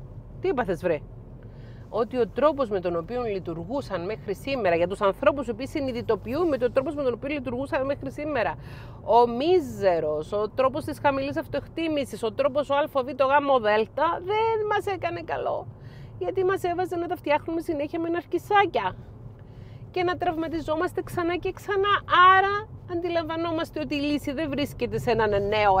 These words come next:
έρωτα. Ο έρωτας δεν περνάει με έρωτα. Ο ψυχοπαθολογικός,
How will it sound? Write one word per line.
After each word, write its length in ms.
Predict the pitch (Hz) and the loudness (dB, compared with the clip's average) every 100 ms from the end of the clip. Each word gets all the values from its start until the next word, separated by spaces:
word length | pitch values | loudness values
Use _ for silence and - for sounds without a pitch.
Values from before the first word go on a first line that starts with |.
| 185 | 4
έρωτα. 440 | 180 185 - 320 269 | 2 -2 0 4 6
Ο 60 | 247 269 | 6 6
έρωτας 320 | 294 285 254 | 4 4 2
δεν 160 | 254 349 | 2 2
περνάει 400 | 339 269 233 208 | 2 4 4 4
με 100 | 190 175 | 2 2
έρωτα. 460 | 175 190 269 381 466 - - - - - - - - - - - - | 2 2 2 2 0 -10 -14 -14 -14 -16 -16 -16 -18 -18 -20 -20 2
Ο 220 | 269 294 | 12 12
ψυχοπαθολογικός, 1600 | - - 277 311 240 294 240 233 220 214 262 262 254 - - | 12 6 2 6 6 8 6 6 4 12 12 12 12 4 -12